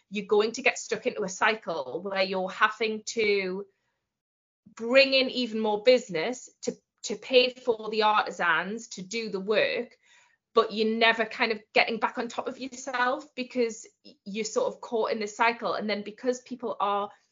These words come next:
delayed, if anything, on a B two C basis, if customers are delayed, the first thing that they're gonna do is ask for a refund or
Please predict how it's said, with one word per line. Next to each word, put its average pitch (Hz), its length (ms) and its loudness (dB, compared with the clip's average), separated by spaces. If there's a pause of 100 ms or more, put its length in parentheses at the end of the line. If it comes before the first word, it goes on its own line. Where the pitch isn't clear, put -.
(240)
delayed, 220 680 4 (140)
if 214 160 -4 (100)
anything, 247 440 2
on 226 140 0
a 208 60 -2
B 220 300 -4
two - 140 -14
C 254 400 -4
basis, 160 1000 -4 (520)
if 240 160 2
customers 269 460 -4
are 233 60 2
delayed, 208 560 0
the 196 80 -10
first 226 340 4
thing 226 160 -4
that 220 140 0
they're 202 100 0
gonna 180 240 -4
do 247 240 0
is 180 260 -2
ask - 220 -2
for 208 120 -2
a 202 60 -2
refund 240 520 0
or 202 120 0